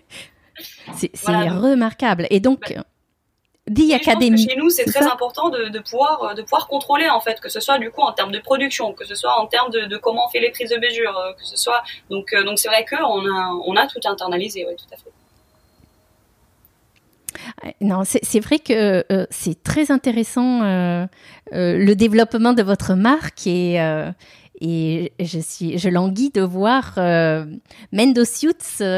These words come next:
Speaker 1: euh, cité de partout et même en Italie où je me trouve.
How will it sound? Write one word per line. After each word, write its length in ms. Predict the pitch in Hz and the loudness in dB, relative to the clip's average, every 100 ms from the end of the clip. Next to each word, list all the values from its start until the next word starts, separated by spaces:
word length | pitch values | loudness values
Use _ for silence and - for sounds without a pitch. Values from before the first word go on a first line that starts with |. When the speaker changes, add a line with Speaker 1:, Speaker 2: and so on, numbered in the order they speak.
| 180 190 175 | -2 -4 -4
Speaker 1:
euh, 40 | |
cité 460 | 180 - 220 - 311 | -6 -8 -10 -6 -2
de 120 | 226 | -2
partout 540 | 190 220 - - 349 294 _ _ - - | 0 -2 0 0 0 -2 _ _ -12 -2
et 80 | |
même 200 | 214 294 | 2 4
en 80 | 226 | 4
Italie 360 | 247 294 214 320 | 2 2 2 2
où 100 | 262 | 2
je 120 | 196 | 2
me 120 | 226 | 0
trouve. 440 | 294 254 208 160 | 0 -2 -4 -6